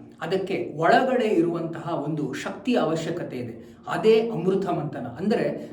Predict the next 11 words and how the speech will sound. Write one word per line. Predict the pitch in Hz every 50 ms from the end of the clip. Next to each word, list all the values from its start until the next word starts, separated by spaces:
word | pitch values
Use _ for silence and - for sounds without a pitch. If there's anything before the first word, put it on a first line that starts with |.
| - -
ನಮ್ಮ | 185 214 233 240 233
ಆತ್ಮನೇ | - - - 175 214 220 - 240 220 208 208 214
ನಾವು | 208 185 165 151 160 160
ಸೋಲ್ | 160 - - 202 214 226 214 175 -
ಅಂತ | - 156 165 160
ಏನ್ | 165 151 156 185 180
ಹೇಳ್ತೀವಿ, | 151 156 147 147 - 147 147 - - - - - - - - -
ಅದೇ | 165 - 214 240 240
ಒಂದು | 240 190 - - - 226 - -
ನಿಜವಾದ | 156 165 170 175 196 196 190 - -
ಅಮೃತ. | - - 143 147 151 151 147 -